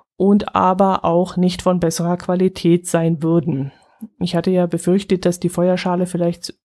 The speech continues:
zu dünn sei und nach zwei, drei Mal Feuer machen vielleicht schon durchgebrannt ist oder so. Aber die hochwertigeren Schalen im Baumarkt, soweit das Zeug, was es da gibt, wie gesagt, überhaupt hochwertiger ist,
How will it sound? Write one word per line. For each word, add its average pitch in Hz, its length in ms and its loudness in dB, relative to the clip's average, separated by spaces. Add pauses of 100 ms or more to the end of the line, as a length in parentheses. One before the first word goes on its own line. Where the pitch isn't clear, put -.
(140)
zu 175 160 -4
dünn 190 260 2
sei 196 340 4
und 180 140 -4
nach 165 160 -4
zwei, 175 220 -4
drei 175 240 -2
Mal 170 280 -4
Feuer 180 320 -2
machen 180 300 -4
vielleicht 175 400 -6
schon 175 320 -2 (600)
durchgebrannt 185 760 0
ist - 240 -6
oder 220 200 0
so. 247 280 2 (520)
Aber 185 300 2
die 180 200 0
hochwertigeren 208 1300 -2
Schalen 202 420 -2
im 190 140 -2
Baumarkt, 214 500 0
soweit 185 960 -2
das 185 160 0
Zeug, 180 280 0
was 175 160 -2
es 170 100 -6
da 175 100 -2
gibt, 165 280 -8
wie 170 100 -8
gesagt, 156 400 -10
überhaupt 160 400 -2
hochwertiger 160 540 0
ist, - 320 0